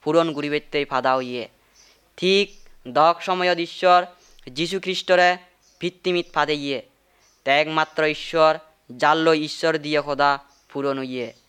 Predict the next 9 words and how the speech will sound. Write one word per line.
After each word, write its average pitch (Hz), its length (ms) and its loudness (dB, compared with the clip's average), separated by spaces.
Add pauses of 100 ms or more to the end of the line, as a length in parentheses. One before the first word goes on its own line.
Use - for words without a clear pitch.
(640)
তে 160 200 4
গাবচ্ছে 180 520 2
মরিয়মর 190 520 4
গর্ভত 180 580 6 (260)
জন্মে 180 360 2
ইয়ে। 131 260 -2 (540)
এ 147 160 0
মরিয়ম 165 480 4
এল 165 220 2